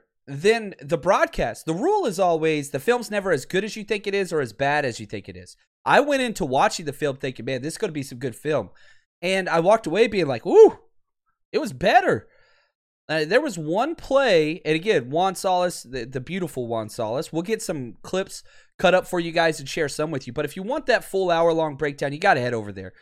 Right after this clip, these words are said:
I, I just can't load it every week. I just, I can't do it, all of it there. Um, but man,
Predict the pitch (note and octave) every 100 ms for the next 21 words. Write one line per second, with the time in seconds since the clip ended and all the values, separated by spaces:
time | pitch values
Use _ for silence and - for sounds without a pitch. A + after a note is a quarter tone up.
0 | _ C3 F3 F#3 F3+ G3 E3+ C3+ D3 F3+
1 | C3 A2+ G#2 F#2+ F#2 A2 A#2 C3+ - B2
2 | - D#3 A2+ C3+ C3 - C3 B2+ A2+ G2
3 | - - F2+ B2+ - _ _ _ B2+ C3
4 | B2 G#2+ - _ _ _ _ _ _ -
5 | D3+ E3+ B2+